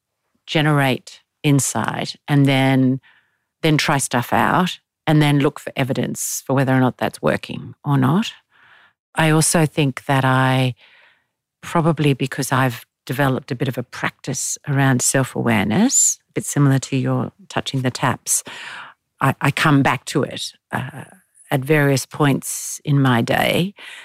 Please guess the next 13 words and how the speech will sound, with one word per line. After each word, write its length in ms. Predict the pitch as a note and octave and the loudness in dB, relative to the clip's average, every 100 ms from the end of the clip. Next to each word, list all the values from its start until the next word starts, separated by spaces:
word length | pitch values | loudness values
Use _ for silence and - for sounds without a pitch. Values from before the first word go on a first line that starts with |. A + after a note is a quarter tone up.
| - | -4
And 100 | C#3 | -2
so 80 | D3 | 2
when 160 | C#3+ D3 | 2 2
I 120 | C#3 | 0
see 400 | - - F3+ F3 | 0 0 2 0
things 720 | - C#3+ C3 G2 G#2 - - - | 0 0 0 -2 -6 -10 -14 -2
in 140 | D3 | 0
the 80 | C3+ | 2
world 460 | C#3+ C#3+ C3 A#2+ | 2 2 0 -2
that 160 | - C3+ | -6 -4
are, 220 | B2 - - _ _ _ _ _ _ _ - | -4 -6 -12 _ _ _ _ _ _ _ -10
that, 260 | D3 - | -6 -4
uh, 120 | - | -4